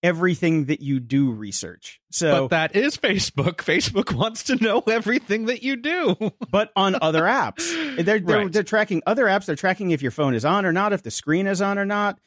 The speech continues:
Speaker 1: They're tracking
Speaker 2: Mm-hmm.
Speaker 1: everything
Speaker 2: I'm
Speaker 1: that
Speaker 2: sure
Speaker 1: your
Speaker 2: it was in
Speaker 1: phone
Speaker 2: the
Speaker 1: can
Speaker 2: eula.
Speaker 1: do.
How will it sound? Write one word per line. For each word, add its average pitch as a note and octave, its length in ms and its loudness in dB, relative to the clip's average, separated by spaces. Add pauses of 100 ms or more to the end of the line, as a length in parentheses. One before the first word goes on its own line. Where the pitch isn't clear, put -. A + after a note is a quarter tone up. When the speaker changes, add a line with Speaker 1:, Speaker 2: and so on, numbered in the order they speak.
(220)
Speaker 1:
They're G3+ 100 -2
tracking B3+ 340 2 (200)
Speaker 2:
Mm-hmm. F#3 60 -6
Speaker 1:
everything G3 1400 0 (240)
Speaker 2:
I'm G2 120 -2
Speaker 1:
that - 40 -6
Speaker 2:
sure B2 180 4
Speaker 1:
your F3 100 4
Speaker 2:
it - 20 0
was E3 140 4
in D3 60 4
Speaker 1:
phone D3+ 80 4
Speaker 2:
the F3 120 4
Speaker 1:
can C3 140 4
Speaker 2:
eula. G#2+ 100 2
Speaker 1:
do. G#2 360 -4